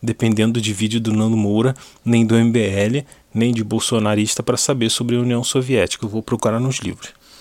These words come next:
Então, a União Soviética, por exemplo, nos anos vinte, quando foi o começo da, da União Soviética mais forte, eles faziam assim, eles proibiram as religiões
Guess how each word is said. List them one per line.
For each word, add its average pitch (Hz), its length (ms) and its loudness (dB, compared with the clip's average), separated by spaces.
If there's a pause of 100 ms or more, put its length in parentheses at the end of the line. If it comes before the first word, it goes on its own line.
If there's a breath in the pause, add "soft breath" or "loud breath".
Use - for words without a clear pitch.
(260 loud breath)
Então, 117 260 2
a 151 40 0
União 156 180 -2
Soviética, 131 640 0
por 127 120 -2
exemplo, 120 300 -2
nos 110 120 -4
anos 117 180 0
vinte, 120 320 -4
quando 104 160 -4
foi 110 160 -2
o 101 40 0
começo 107 380 -2
da, 95 220 0 (440 loud breath)
da 101 160 0
União 101 200 0
Soviética 98 500 0
mais 98 160 -2
forte, - 400 -6 (400 loud breath)
eles 123 140 0
faziam 131 300 4
assim, 107 200 0
eles 104 240 -4 (180)
proibiram 104 400 2
as 101 120 -2
religiões 135 640 -2